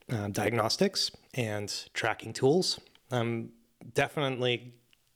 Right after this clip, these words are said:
I think a lot of people are gonna get some use out of those tools.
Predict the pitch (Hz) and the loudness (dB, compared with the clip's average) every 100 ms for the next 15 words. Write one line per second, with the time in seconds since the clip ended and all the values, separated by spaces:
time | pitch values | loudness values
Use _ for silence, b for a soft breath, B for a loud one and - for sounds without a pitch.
0 | _ - - 131 - 123 117 113 120 120 | _ -8 -4 -2 -2 0 2 4 4 0
1 | - 117 117 104 107 98 101 - 104 98 | -4 -4 0 0 -2 -4 -2 -2 0 -2
2 | 98 - 104 113 67 - - - 64 - | -2 -2 -2 -4 -6 -6 -8 -8 -8 -10